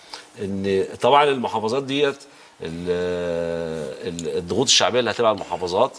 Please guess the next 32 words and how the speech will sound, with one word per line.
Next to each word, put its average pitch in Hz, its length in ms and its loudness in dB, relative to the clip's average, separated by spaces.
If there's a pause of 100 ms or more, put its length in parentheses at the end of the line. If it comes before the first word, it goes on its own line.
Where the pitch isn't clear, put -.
(320)
هيضطر 117 420 2
يفرط 110 360 2
في - 100 -12
الساحل، 95 540 0
إن 107 180 -6
هو 110 160 0
يبتدي 95 400 -4
يدي 90 220 -6
إسكان 87 280 -2
شباب، 90 460 2
إسكان 87 320 -4
نقابات، 87 560 2
إسكان 87 360 -4
كذا، 117 400 2 (360)
فهذا 107 260 2
الموضوع 98 360 0
طبعًا 107 320 0
هيبقى 92 260 -4
طارد 101 300 -2
للسياحة 98 420 -4
بطريقة، 92 420 -4
آه، 73 500 -8 (100)
كبيرة. 131 320 0 (500)
اللي 82 220 -2
عايز 117 220 2
أقوله 131 320 0 (180)
إن 98 240 -6
آخر 110 260 -2
حاجة 131 360 2 (160)
إن 120 400 0 (840)
ال-، 85 200 -8 (100)
السياحة 120 840 2